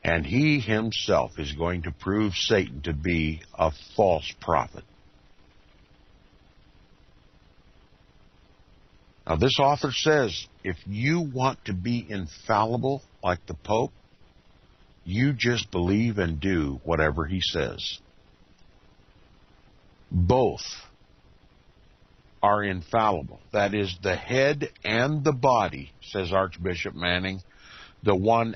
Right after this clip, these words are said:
actively in teaching, that is the Pope, and the other personally in believing, that is,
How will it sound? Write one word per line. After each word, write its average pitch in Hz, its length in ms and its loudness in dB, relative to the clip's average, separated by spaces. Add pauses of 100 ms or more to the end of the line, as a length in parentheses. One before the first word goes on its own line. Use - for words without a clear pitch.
(140)
actively 165 720 -2
in 175 140 -4
teaching, 104 580 -4 (200)
that 87 180 -2
is 95 160 -6
the 117 80 -2
Pope, 101 340 0 (640)
and 101 180 0
the 107 160 4
other 98 300 0 (160)
personally 87 960 -2
in 98 160 -4
believing, 80 500 -4
that 85 220 0
is, 76 240 -6